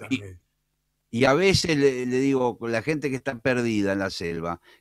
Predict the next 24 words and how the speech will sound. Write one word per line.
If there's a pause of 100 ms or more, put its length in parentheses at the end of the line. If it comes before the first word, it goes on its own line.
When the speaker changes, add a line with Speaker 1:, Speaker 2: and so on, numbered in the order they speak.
Speaker 1:
quiere
dejar
la
fogata
prendida,
porque
por
ahí
no
tiene
forma
de
volver
a
prenderla
al
otro
día.
Speaker 2:
Claro. (280)
No,
eso
cuando
te
vayas.